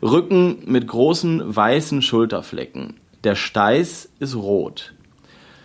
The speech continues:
Scheitel der Altvögel schwarz,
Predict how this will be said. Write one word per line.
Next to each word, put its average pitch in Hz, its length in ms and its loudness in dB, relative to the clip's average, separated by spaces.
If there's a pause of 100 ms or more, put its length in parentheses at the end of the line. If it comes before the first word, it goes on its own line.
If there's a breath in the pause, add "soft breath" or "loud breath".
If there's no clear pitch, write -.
(140 soft breath)
Scheitel 143 720 0 (200)
der 104 300 -2 (180)
Altvögel 98 680 0
schwarz, - 640 -4